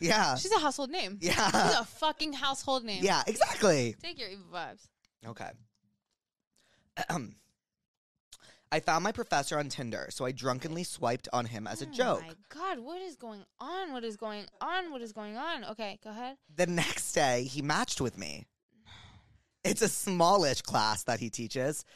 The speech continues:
Speaker 1: so I think he knows who I am. Well, he obviously does.
Speaker 2: No, he knows.
Speaker 1: What's my next move?
Speaker 2: Okay, first of all, he's knowing. <laughs>
Speaker 1: Yeah, he,
Speaker 2: He's
Speaker 1: he's
Speaker 2: knowing.
Speaker 1: knowing.
Speaker 2: Um, you're,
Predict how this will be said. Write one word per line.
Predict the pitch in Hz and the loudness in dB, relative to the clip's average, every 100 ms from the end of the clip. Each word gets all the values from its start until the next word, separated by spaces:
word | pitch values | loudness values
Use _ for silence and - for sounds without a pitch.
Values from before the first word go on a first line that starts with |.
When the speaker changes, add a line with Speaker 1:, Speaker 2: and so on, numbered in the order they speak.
| - - | -20 -2
Speaker 1:
so | 160 | 0
I | |
think | 180 277 | 0 0
he | - | 0
knows | 160 139 | 4 4
who | - | 4
I | 131 | 2
am. | 117 98 104 | 2 0 0
Well, | 127 160 - | 0 0 -2
he | 120 135 131 | -6 -6 -2
obviously | 117 127 156 131 | -2 -2 -2 0
does. | 101 160 - | 0 -2 -6
Speaker 2:
No, | 285 262 | -8 -6
he | 285 | -4
knows. | 226 71 - - _ | -6 -8 -14 -20 _
Speaker 1:
What's | 165 - | 2 2
my | 165 | 2
next | 151 139 - | 2 0 -2
move? | 110 69 - - | -6 -6 -12 -16
Speaker 2:
Okay, | 247 185 | -8 -8
first | 226 269 | -6 -8
of | 269 | -8
all, | 233 | -8
he's | 247 | -8
knowing. | 214 151 190 - 226 | -12 -14 -18 -20 -18
<laughs> | 240 | -6
Speaker 1:
Yeah, | 156 156 | 0 2
he, | 135 190 - - _ _ _ _ - | 2 -2 -6 -12 _ _ _ _ -8
Speaker 2:
He's | 220 | -2
Speaker 1:
he's | 147 | 2
Speaker 2:
knowing. | 143 104 90 - _ _ - - _ | 4 2 -2 -8 _ _ -20 -20 _
Speaker 1:
knowing. | 233 247 240 240 | -4 -2 -4 -6
Speaker 2:
Um, | 226 - _ _ _ _ _ _ _ | -12 -18 _ _ _ _ _ _ _
you're, | 240 262 | -12 -10